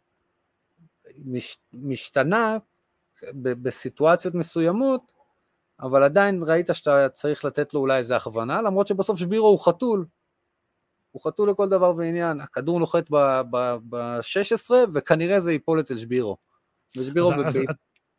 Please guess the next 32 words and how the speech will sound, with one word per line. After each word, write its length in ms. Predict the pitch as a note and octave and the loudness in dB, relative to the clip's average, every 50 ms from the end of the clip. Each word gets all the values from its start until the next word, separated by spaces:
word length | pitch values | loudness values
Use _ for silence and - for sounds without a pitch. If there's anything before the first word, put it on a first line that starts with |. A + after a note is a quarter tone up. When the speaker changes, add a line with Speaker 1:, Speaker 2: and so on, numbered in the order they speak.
| _ _ _ _ _ _ _ _ - | _ _ _ _ _ _ _ _ -8
Speaker 2:
אז 140 | C#3 B2 | -6 -6
אתה 200 | C3 C3 C3 D3+ | -6 -4 -4 -4
באמת, 300 | C#3 B2+ C3+ C3+ D3+ F3 | -2 -2 -2 0 0 0
Speaker 1:
תמשיך. 120 | C#3+ - - G#3+ G3+ G3+ G3 F#3+ F3+ F#3 E3 D#3 | 0 0 -2 -2 -2 0 -2 -2 -4 -6 -6 -6
Speaker 2:
אה, 80 | E3+ | -6
מתאר, 560 | D3+ D#3+ D#3+ D#3 - D#3 D3+ D3+ D#3+ D#3 C#3+ C3+ | -4 -4 -4 -4 -2 -2 -2 -2 -2 -4 -6 -6
מתאר 380 | C3+ C#3+ C3 - D3 D3+ E3 | -6 -6 -4 -2 -2 -2 -2
תהליך 360 | D#3+ - F3 D#3+ C3 A#2+ B2 A2+ | 0 0 0 0 0 -2 -6 -10
של, 300 | - - B2+ A#2 A#2+ A#2+ - - - - - - - - - _ - | -12 -14 -14 -14 -14 -16 -18 -20 -20 -20 -20 -20 -20 -20 -20 _ -14
אה, 380 | B2 B2 B2 A#2+ B2 B2 B2 B2+ A#2 | -10 -8 -8 -8 -8 -10 -12 -14 -16
אפילו 380 | A2+ - D3+ D3+ D#3 E3 F3 | -10 -6 -4 -2 -2 -2 -2
התמקדות 760 | E3 - - D3+ D3 C3+ B2 B2+ B2+ A2 D3 E3 F3 - - | -4 -4 -4 -2 -2 -2 -2 -4 -6 -4 -4 -4 -4 -4 -6
ב-, 200 | C#3 C3 D3+ D3+ D#3 C3+ | -4 -2 -2 -2 -2 -2
ביכולת, 640 | C#3+ D3+ D3 C#3+ C#3 - G3 G3+ G3+ F#3+ C#3+ A2+ - | -2 -2 -2 -2 -2 -2 -2 0 2 2 0 -2 -4
זאת 160 | - - - | -8 -10 -6
אומרת, 480 | - B2+ A2+ B2 B2+ B2 B2 B2+ B2+ - | -4 -4 -2 -2 -2 0 0 -2 -2 -4
אתה 340 | B2+ - - C3 B2 B2 A#2+ A#2+ | -6 -6 -4 -4 -4 -4 -4 -6
מגיע 280 | B2 A#2+ A#2+ D3 E3+ | -8 -6 -4 -2 -2
לשחקן 420 | F3 D#3+ - F3 C#3+ B2 - B2+ A#2 | -2 -2 -4 -8 -8 -6 -6 -6 -6
ואומר, 340 | A2+ A#2 A#2 C#3 D3 D3 C3+ - - - - - _ _ | -6 -8 -6 -6 -6 -6 -6 -10 -18 -20 -20 -20 _ _
"שמע, 420 | - - E3 F3+ G#3 G3+ F3 C#3 A2+ - | -6 0 4 6 8 8 6 6 2 -2
כדי 180 | - A#2 A#2+ | -6 -6 -6
באמת 300 | A2+ A#2+ B2 D3 D#3+ - | -4 -2 -2 -2 -2 0
למקסם 440 | F#3+ F3 D#3+ D3 - - E3+ E3+ E3 | 0 0 -2 -2 -2 0 0 0 2
את 80 | D#3+ - | 2 0
היכולות 460 | E3+ D3+ C3+ - - C3 C3 C3 B2+ | 0 0 0 -2 -4 -4 -4 -4 -6
שלך, 320 | - B2+ A#2+ - - B2+ A#2+ A2+ - _ - - - - - _ _ | -6 -8 -10 -10 -8 -10 -10 -10 -12 _ -20 -20 -20 -20 -20 _ _
אז, 380 | A2+ A2 A#2 A#2 G#2+ G#2+ G#2+ B2 | -8 -8 -6 -8 -8 -8 -6 -4
אה, 320 | B2 A#2+ A#2+ A#2 A#2+ A#2+ B2 | -2 -2 -2 -2 -2 -4 -6
אתה 160 | B2 - C3 | -8 -10 -8
צריך 180 | - - D#3+ D3+ | -4 -2 -2 -2
לשחק 400 | - - F3 D#3 - E3 D#3 | -2 -2 -2 -2 0 0 0